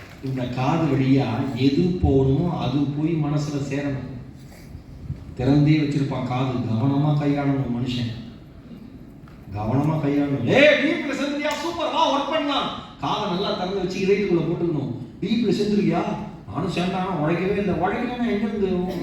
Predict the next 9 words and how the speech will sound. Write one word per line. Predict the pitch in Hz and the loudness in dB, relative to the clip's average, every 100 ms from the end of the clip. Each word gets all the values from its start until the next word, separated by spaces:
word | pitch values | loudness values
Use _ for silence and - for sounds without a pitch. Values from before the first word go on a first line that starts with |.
| 165 151 139 139 - - - - - - - - - - - - 440 285 220 285 440 - 226 - 381 - - - - - - - - - - - 262 214 156 113 | -4 -4 -4 -6 -8 -10 -6 -4 0 2 2 -2 -4 0 2 2 2 2 0 -2 -4 -4 -6 -6 -12 -10 -12 -14 -14 -12 -12 -12 -12 -12 -10 -8 0 2 2 2
"ரெண்டு | 135 160 | 2 4
வருஷமா | 156 202 214 | 2 2 0
இருக்கேன் | 202 180 | 2 4
டீப்ல, | 202 185 190 156 | 4 6 4 2
இதுக்கு | 175 214 127 | 0 -2 -2
அப்புறம் | 185 202 | -2 -2
எப்படி | 208 208 | -2 -2
காசு | 190 170 | -2 0
வரும்?" | 175 175 180 | 0 0 -2